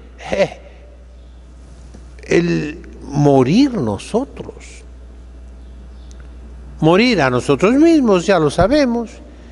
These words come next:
es el seguir a Cristo, renúnciense a sí mismos, olvídense a sí mismos, tomen la cruz de cada día.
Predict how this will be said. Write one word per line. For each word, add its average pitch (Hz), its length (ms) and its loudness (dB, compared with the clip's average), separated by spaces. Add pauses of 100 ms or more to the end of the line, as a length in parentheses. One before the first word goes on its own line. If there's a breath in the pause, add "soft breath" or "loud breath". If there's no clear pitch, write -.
(300 loud breath)
es 156 280 0
el 120 300 -4 (240)
seguir 143 420 -2
a 104 60 -4
Cristo, 196 680 -4
renúnciense 127 840 -4
a 117 80 -4
sí 214 200 -4
mismos, 214 720 -2 (960 loud breath)
olvídense 127 840 0
a 104 60 -8
sí 160 200 -4
mismos, 202 880 -4 (580 loud breath)
tomen 143 380 2
la 117 140 2
cruz 147 340 2
de 107 120 -6
cada 185 360 2
día. 285 420 -2